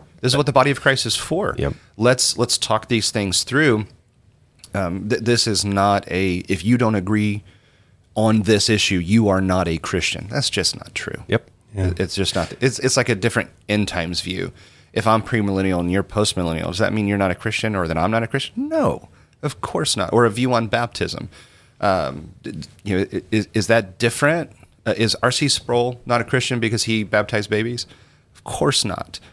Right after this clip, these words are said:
Speaker 1: Now, should he baptize babies? Not. No, I don't think so.
Speaker 2: Right.
Speaker 1: Um, but that doesn't imply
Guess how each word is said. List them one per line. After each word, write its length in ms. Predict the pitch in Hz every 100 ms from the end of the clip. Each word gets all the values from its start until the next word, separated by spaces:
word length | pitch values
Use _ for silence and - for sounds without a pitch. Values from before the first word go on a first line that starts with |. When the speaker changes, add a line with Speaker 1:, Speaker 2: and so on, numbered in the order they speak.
| _
Speaker 1:
Now, 180 | 101 -
should 160 | - 117
he 80 | 110
baptize 400 | 107 101 107 -
babies? 320 | 104 107 -
Not. 300 | 104 - - _ -
No, 180 | 92 -
I 80 | 90
don't 140 | 80
think 160 | 110 -
so. 320 | - - - -
Speaker 2:
Right. 200 | 87 67 - -
Speaker 1:
Um, 540 | 101 85 85 90 98 - _ _ _ _ - - - _ _ _ _
but 340 | 123 113 76 - _ _
that 180 | - 110
doesn't 360 | 123 117 101 - _ _ -
imply 640 | 101 - - 90 85 87